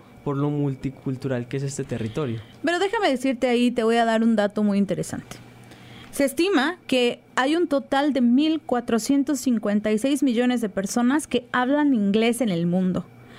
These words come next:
Speaker 2: de las cuales solamente trescientos ochenta millones son nativos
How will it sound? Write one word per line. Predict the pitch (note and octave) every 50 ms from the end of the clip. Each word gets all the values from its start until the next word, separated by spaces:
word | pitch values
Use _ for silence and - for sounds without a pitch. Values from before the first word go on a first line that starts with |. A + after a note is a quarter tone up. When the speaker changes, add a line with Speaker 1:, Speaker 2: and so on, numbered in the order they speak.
| - - -
Speaker 2:
de | F#3 F#3 A#3+ A#3+ A#3
las | A3+ A#3 A3 G#3+ G#3+ G#3+ -
cuales | - - A#3 B3+ C#4+ E4 D#4 A#3 A#3 C4+ C4 - - - - A3
solamente | A3+ - - D#4+ F#4 F#4+ F#4 F4+ F4+ F#4 F4 - F#4 F#4 -
trescientos | - - A#3 A3+ G#3+ - C4+ C4+ C4+ C4 D4+ C#4+ C4
ochenta | B3+ A3 - B3 A#3+ A#3+ A#3 B3+ A#3+
millones | A3+ G#3 G3 A#3 B3+ C4 D4 E4 - - - - - - - - - -
son | - - - C#4 C4 C#4 D4+ F4 - - -
nativos | A#3 A#3 A3+ G3+ G3+ G#3 - G3+ E3+ - - - - -